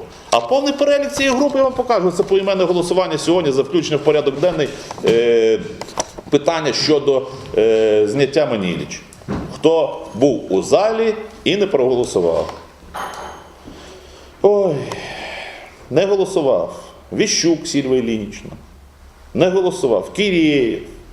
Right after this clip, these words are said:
утримався Козьма, не голосував Шелепницький, не голосував сам Маніліч, який написав заяву, і по закону вона повинна розглядатися сьогодні. Він не голосував сам за себе.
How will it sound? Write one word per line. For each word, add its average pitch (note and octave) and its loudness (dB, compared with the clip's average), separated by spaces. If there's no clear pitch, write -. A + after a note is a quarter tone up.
утримався C3 2
Козьма, C3 0
не C#3+ 6
голосував E3+ 2
Шелепницький, C#3+ -2
не B2+ 4
голосував E3+ 2
сам G3+ -2
Маніліч, F#3 -2
який A#2 2
написав F#3 0
заяву, D3+ 2
і C#3 0
по E3 0
закону D#3 2
вона C#3+ 2
повинна C#3+ 2
розглядатися B2 0
сьогодні. F3+ 2
Він B3+ 2
не C4+ 2
голосував C4 0
сам A#3+ 0
за A3 0
себе. G2 0